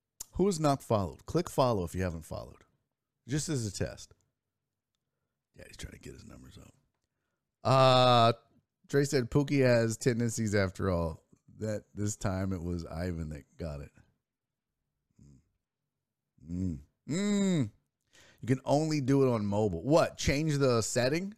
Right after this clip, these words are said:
Uh, do emote only mode when the chat is pissing you off. Oh, that's a good idea. B Hannon, that's a really good idea.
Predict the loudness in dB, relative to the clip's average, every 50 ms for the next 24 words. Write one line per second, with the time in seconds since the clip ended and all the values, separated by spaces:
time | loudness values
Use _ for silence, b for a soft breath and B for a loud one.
0 | _ _ _ _ _ _ _ _ _ _ _ _ _ _ _ _ _ _ _ B
1 | B B B B B B _ _ _ _ _ _ -2 0 0 2 2 0 -2 -2
2 | -2 -2 0 0 0 0 2 0 0 0 0 -2 -2 -2 -2 0 0 0 0 -2
3 | -4 -4 -4 -4 -4 -6 -8 -6 -6 -4 -4 -2 -2 -4 -6 -6 -6 -6 -6 -4
4 | -4 -6 -6 -6 -6 -6 -6 -8 -10 -12 -16 -20 -20 _ _ -12 -10 -8 -8 -10
5 | -12 -12 -14 -12 -12 -12 -10 -8 -8 -8 -8 -8 -10 -10 -10 -10 -10 -12 -12 -14
6 | -14 -16 -16 -16 -16 -14 -12 -12 -14 -14 -16 -20 -20 -20 _ _ _ _ _ _
7 | _ _ _ _ _ _ _ _ _ _ _ _ _ b b b b b b b
8 | b b -4 -2 0 2 2 2 2 0 0 -2 -4 -2 0 0 0 0 2 0
9 | 0 0 -2 -6 -4 -2 0 2 2 2 2 0 0 -2 -4 -4 -6 -8 -10 -12
10 | -14 -16 -16